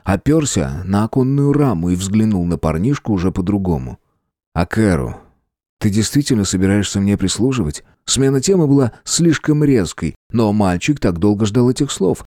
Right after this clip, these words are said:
Он опустился на колени перед господином и решительно поднял на него глаза. «Да, я готов служить вам, не щадя своей жизни». «Ясно», пробормотал наследник и приказал:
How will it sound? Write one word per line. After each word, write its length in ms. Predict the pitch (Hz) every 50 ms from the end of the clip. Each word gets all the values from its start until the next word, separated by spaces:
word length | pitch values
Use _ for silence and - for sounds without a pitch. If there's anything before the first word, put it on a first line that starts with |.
| _ _ -
Он 160 | - 120 123
опустился 560 | 123 131 151 139 - - 170 123 - - 107
на 80 | 104 98
колени 380 | - 117 131 147 135 113 98
перед 220 | 85 - 101 98 101
господином 640 | 104 104 - - 107 107 107 147 156 143 127 131
и 40 | 127
решительно 600 | 127 117 - - 170 180 160 - 143 131 127 131
поднял 460 | - - 139 147 151 139 135 156 156
на 120 | 151 147 143
него 260 | 139 131 123 123 123
глаза. 440 | 117 123 117 117 104 87 76 67 - _ _ _ _ _ _ _ _ -
«Да, 380 | 104 107 135 127 117 123 139 - _ _ _ _ _ _ _ -
я 160 | 117 117 147
готов 320 | 135 151 147 - 170 135 -
служить 420 | - 156 156 127 143 196 190 -
вам, 200 | 175 131 104 - - _ _ _
не 160 | - 165 175 160
щадя 340 | - - 151 139 147 151
своей 260 | - - 160 160 165 165
жизни». 480 | 156 190 208 185 151 143 117 92 87 _ _ _ _ _ _ _ _ _ _ _
«Ясно», 800 | - 90 95 117 120 113 104 - - 117 113 117 131 120 - - - _ _ _ _ _ _ _ _ _ _ _
пробормотал 580 | - 101 107 98 110 110 110 113 107 - 107 101
наследник 560 | 101 98 87 - - 95 101 110 135 135 117
и 40 | 117
приказал: 520 | 95 101 90 98 90 82 82 78 73 73